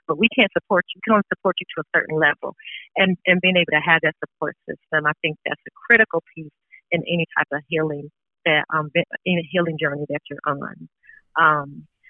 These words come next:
but the, yeah, so, um, you gave me the opportunity to be able to share an excerpt, and, and what I'll read from right now is, um, a piece from chapter three, and, um, I named it Scarred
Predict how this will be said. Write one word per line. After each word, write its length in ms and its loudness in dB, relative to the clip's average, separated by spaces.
but 100 8
the, 420 6
yeah, 240 2
so, 180 4
um, 360 2
you 260 6
gave 160 4
me 100 2
the 80 2
opportunity 560 2
to 80 -6
be 140 0
able 80 2
to 60 -10
share 260 4
an 240 -2
excerpt, 560 -4
and, 260 -4
and 260 -2
what 220 4
I'll 200 4
read 240 -4
from 180 4
right 180 0
now 440 6
is, 200 -2
um, 360 2
a 120 0
piece 200 0
from 120 2
chapter 300 4
three, 320 -4
and, 420 -2
um, 220 -2
I 140 8
named 420 2
it 160 0
Scarred 400 4